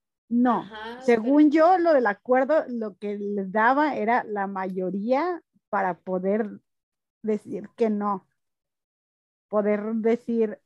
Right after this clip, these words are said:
Speaker 1: eh, poder hacer esta, ¿cómo, cómo le llamaban? O sea, poder generar como un veto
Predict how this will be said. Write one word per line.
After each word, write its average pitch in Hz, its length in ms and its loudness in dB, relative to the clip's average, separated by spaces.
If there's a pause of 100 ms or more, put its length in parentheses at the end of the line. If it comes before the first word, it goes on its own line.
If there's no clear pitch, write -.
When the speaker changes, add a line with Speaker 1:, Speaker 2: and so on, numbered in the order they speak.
Speaker 1:
eh, 202 640 -6 (440)
poder 202 240 -4
hacer 240 240 0
esta, 240 340 -2
¿cómo, 190 240 -20
cómo 277 180 0
le 247 160 0
llamaban? 214 500 -4 (2000)
O 220 100 -12
sea, 220 120 -4
poder 220 340 -4
generar 262 300 2
como 269 160 0
un 254 140 4
veto 247 480 0